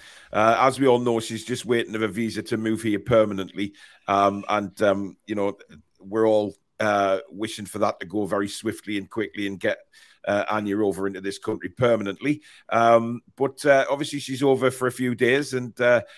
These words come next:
Alex is rushing around doing the housework and grooming himself, making he looks sure he's presentable.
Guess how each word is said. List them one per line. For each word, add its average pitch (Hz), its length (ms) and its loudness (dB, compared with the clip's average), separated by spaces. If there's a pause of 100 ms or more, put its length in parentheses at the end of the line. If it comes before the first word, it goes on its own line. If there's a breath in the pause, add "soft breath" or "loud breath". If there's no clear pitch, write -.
(220 loud breath)
Alex 127 260 2
is 120 160 -12
rushing 127 260 -6
around 120 280 0
doing 120 180 -6
the 120 60 -4
housework 117 760 0
and 92 220 -8
grooming 120 360 -2
himself, 113 500 0
making 113 260 -4
he 110 80 -8
looks 113 280 -10 (240)
sure 131 300 -6
he's 127 120 -8
presentable. 110 680 -2